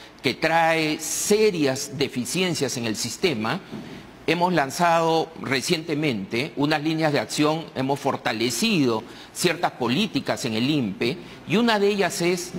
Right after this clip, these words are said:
hemos lanzado en el tema educativo, fortalecerlo enormemente. ¿Por qué? Porque según el censo del dos mil dieciséis,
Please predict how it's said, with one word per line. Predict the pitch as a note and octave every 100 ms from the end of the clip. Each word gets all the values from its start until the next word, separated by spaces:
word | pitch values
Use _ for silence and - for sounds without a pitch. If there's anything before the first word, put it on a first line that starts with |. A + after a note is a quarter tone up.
| - - -
hemos | C#3+ D#3+ E3+
lanzado | D#3 C3+ F3 E3 E3+ F3 -
en | B2 A2+
el | A#2
tema | F3 F3
educativo, | E3 C#3+ - - F#3 A#2+ B2 - - -
fortalecerlo | - C3+ B2+ B2 A2+ A#2+ - G3+ E3+ D3 D3
enormemente. | A#2 C#3 F3+ D3+ D#3 E3+ E3 E3+
¿Por | - A#2+
qué? | - C#3 F#2 - - - - -
Porque | C#3 C3+ - C3 B2 A#2+ -
según | - - C3+ G#3 B3
el | E3+
censo | - A3 G3+ C#3+ - B2
del | A#2 A2+
dos | A2 A#2
mil | F3 F3+
dieciséis, | D#3+ C3 A#2 D3+ C#3 A3 -